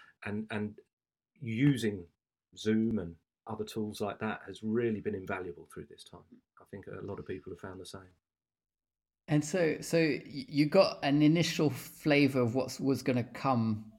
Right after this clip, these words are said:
Speaker 2: the, the, the way of the U K for the restaurant industry with your project in Barcelona. T-,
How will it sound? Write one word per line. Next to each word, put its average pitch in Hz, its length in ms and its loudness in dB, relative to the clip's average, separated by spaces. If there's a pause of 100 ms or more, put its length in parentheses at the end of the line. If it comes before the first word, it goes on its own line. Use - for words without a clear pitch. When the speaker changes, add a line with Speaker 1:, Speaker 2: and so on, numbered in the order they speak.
Speaker 2:
the, 117 280 0
the, 117 300 0
the 120 200 -2
way 120 220 6
of 113 140 0
the 120 100 0
U 113 180 0
K 113 180 0
for 107 140 -2
the 110 80 2
restaurant 113 360 0
industry 104 680 0
with 107 220 -4
your 113 100 0
project - 340 -2
in 104 100 0
Barcelona. 113 520 0
T-, - 140 -4